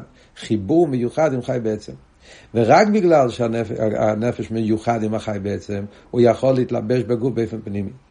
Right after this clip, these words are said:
מכיוון שהחי צריך לבוא בהגוף ולפעול בו שני צדדים,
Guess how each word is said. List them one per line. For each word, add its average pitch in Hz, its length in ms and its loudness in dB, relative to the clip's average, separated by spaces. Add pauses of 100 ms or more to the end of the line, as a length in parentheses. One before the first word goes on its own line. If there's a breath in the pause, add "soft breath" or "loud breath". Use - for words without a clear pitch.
(400 loud breath)
מכיוון 131 540 2
שהחי 139 680 2
צריך 127 560 -2
לבוא 135 340 0
בהגוף 123 460 0 (460 soft breath)
ולפעול 143 680 4
בו 135 140 2
שני 160 240 0
צדדים, 143 440 -2